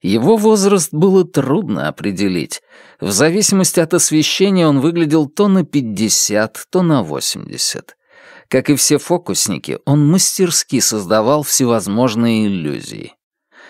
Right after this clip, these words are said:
Она не знала, что Джозеф Спектр — не настоящее его имя, а псевдоним из другой жизни, из жизни фокусника в мюзик-холле.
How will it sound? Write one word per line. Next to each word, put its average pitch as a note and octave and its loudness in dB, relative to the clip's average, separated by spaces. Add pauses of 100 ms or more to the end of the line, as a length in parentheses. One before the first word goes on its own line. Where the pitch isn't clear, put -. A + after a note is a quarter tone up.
(140)
Она A3 4
не G#3 4
знала, C#3+ 2
что - 0
Джозеф B2 0
Спектр — G3 0
не E3+ 4
настоящее F3+ 0
его G#2 2
имя, G2 0 (260)
а B2 0
псевдоним F3+ 2
из D#3+ 0
другой E3+ 4
жизни, C3 0 (180)
из C#3 2
жизни F3 2
фокусника C#3+ 0
в C3+ 0
мюзик-холле. G#2+ -2